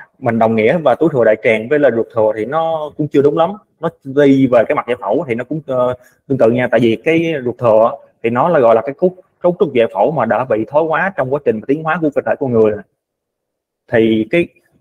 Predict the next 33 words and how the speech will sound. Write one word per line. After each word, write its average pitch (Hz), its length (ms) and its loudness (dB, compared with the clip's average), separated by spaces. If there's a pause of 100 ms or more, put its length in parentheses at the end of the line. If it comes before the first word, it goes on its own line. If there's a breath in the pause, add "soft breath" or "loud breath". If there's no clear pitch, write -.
(140)
nhưng 147 180 0
mà 120 220 0
kiểu 156 300 2
về 117 440 4
cái 170 120 -2
mà 143 200 -6
gọi 110 180 2
là 113 120 2
cái 151 160 -8 (120)
giải 120 180 -2
phẫu 107 240 -2
á, - 140 -6
thì 113 60 -2
nó 120 100 -2
cũng 156 160 -6
tương 131 180 2
tự 110 120 2
nhau. 120 340 -2 (1600)
Ví 160 100 2
dụ 135 140 4
như 127 120 0
những 127 200 -4
ống 165 160 -2
tiêu 147 140 2
hóa 143 240 -2
thì 127 120 -4
nó 139 140 -2
liên, 135 300 0
liên 131 120 -2
tục 117 160 -2
như 127 120 -2
vậy 117 100 2
đi. 117 200 -4